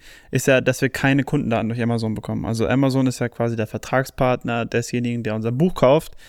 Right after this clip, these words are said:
Das heißt, wir sehen nie, dass Max Mustermann unser Buch gekauft hat und sehen auch nie, haben auch nie, nie irgendwelche Kundendaten von ihm,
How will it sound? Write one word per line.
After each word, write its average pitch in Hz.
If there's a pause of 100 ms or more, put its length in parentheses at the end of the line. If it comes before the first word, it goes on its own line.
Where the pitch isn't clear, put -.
(180)
Das 131
heißt, 123
wir 123
sehen 123
nie, 135
dass 127
Max 120
Mustermann 127
unser 120
Buch 139
gekauft 139
hat 139
und 123
sehen 123
auch 117
nie, 123
haben 117
auch 117
nie, 131
nie 123
irgendwelche 131
Kundendaten 120
von 120
ihm, 135